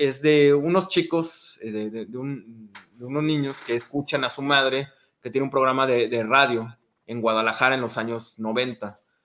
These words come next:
y es un programa nocturno donde la mamá les pregunta a los radioescuchas, eh,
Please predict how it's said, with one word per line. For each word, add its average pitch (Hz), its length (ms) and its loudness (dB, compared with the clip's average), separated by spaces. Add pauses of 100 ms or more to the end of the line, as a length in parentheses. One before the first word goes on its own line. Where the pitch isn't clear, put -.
(220)
y 139 200 2
es 147 120 0
un 143 100 -4
programa 135 460 2
nocturno 143 560 0
donde 113 460 0
la 110 160 0
mamá 113 240 0
les 127 160 -2
pregunta 117 760 0
a 110 160 -2
los 107 160 -6
radioescuchas, 110 880 -8 (460)
eh, 104 320 -6